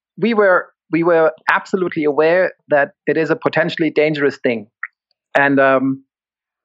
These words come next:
so we, we really took it step by step. I mean, first flat, then, then a gentle training slope, and then finally we walked up on, on mountains that we were hoping would end in some kind of a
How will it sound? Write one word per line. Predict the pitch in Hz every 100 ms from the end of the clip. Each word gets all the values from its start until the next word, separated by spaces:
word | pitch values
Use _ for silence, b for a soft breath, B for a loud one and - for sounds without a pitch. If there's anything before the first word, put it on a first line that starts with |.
| _ _
so | - 147 147 151 - _ _ _ _ _ _
we, | 165 170
we | 165
really | 180 269 254 -
took | 185 190
it | -
step | 185 185
by | 175
step. | - 156 147
I |
mean, | 151 143
first | 175 170 - _
flat, | 180 202 214 -
then, | 160 156 156
then | 156 156
a | 151
gentle | 175 175 170
training | 156 180 196 190
slope, | - 196 202 202
and | 151
then | 160 170 - b b
finally | 170 180 175 170 160 -
we | 156
walked | 139 165 170 -
up | 127 - _ _ _ _ _ _ _ _ _ 143 - _ 165
on, | 151
on | 151 151
mountains | 151 165 196 190 -
that | 156
we | 156
were | 143 135
hoping | 151 180 175 156
would | 160 151
end | 156
in | 151
some | 139 156 151
kind | 147 143
of | 135
a | 135